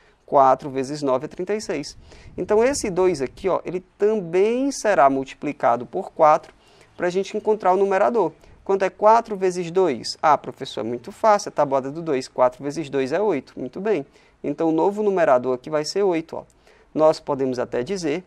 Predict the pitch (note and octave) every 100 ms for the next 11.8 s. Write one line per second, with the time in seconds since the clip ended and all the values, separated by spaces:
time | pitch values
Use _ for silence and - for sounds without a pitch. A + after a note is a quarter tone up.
0 | _ _ _ _ - D#3+ B2+ D#3 G#3+ A#3
1 | G3 D3+ B2 B2 F#3+ A#3 - _ _ -
2 | E3 A#2+ _ _ _ - D#3+ A3 B3+ A3
3 | G3+ F#3 D#3 D3+ C3 B2+ D#3 C#3+ B2+ -
4 | - F3 - E3+ E3+ F3+ F3+ F3+ F#3 G3
5 | G3 F3+ F3 - D3 C#3+ C#3 C#3+ D3+ D3
6 | C3+ C3+ D#3+ - F3 - G#3+ D#3 C3 -
7 | _ - _ _ - A3 A3 - A3+ A#3
8 | B3+ A3 G#3+ E3+ E3 C#3 - - _ -
9 | - _ - F#3 G3+ B2 - - B3+ A#3+
10 | B2 A#2+ - - - D#3 E3+ E3+ E3+ D#3+
11 | D3 D3 E3 G3+ G3 D#3 E3+ G#3